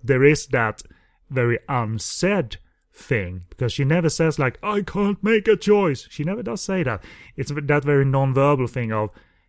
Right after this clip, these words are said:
the choice is clear, but, like, the security seems clear anyway. Or maybe he's too young, who knows?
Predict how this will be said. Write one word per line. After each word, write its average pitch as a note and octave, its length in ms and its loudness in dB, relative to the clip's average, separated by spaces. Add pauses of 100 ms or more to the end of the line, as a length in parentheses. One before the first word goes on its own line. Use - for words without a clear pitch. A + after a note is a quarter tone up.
(220)
the B2 100 -4
choice F3+ 380 0
is C3+ 160 -2
clear, B2+ 420 0
but, A2+ 80 -2
like, A#2+ 160 -4
the B2 100 -2
security D#3 840 0
seems D#3+ 480 2
clear G2 380 -4
anyway. F#2+ 480 -8 (400)
Or B2 80 -4
maybe A#2 240 -2
he's C3 80 -4
too D#3 120 2
young, D3+ 260 0
who C3 80 -6
knows? C3 220 -4